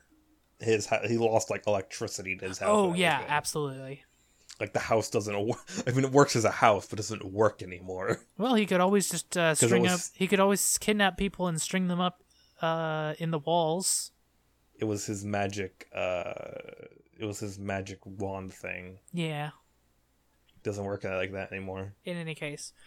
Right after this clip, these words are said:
Speaker 2: Um,
Speaker 1: In any case.
Speaker 2: So yeah, Claudia, interesting thing is her winery and everything is, like, she didn't rely on the, on the remains to, like, get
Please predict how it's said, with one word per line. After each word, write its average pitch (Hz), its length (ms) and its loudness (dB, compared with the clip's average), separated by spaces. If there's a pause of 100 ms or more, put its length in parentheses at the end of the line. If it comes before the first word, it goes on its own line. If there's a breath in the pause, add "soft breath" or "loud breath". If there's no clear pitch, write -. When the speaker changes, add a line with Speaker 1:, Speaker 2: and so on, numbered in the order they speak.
(400 loud breath)
Speaker 2:
Um, 160 460 -4
Speaker 1:
In 113 100 0
any 95 180 -4
case. - 440 -14 (640)
Speaker 2:
So - 140 -10
yeah, 147 220 -4
Claudia, 190 560 4 (180)
interesting 208 440 -2
thing 185 160 0
is 160 180 -2
her 185 420 2
winery 180 760 0 (220)
and 185 300 -2 (220)
everything 185 520 -4 (800 soft breath)
is, 170 240 -6
like, 156 360 -2 (800)
she 214 340 4
didn't 190 400 2
rely 170 440 4
on 175 220 2
the, 160 260 -4 (140)
on 160 200 2
the 156 80 0
remains 151 920 0
to, 175 160 -2
like, 147 320 -4 (500)
get 156 280 2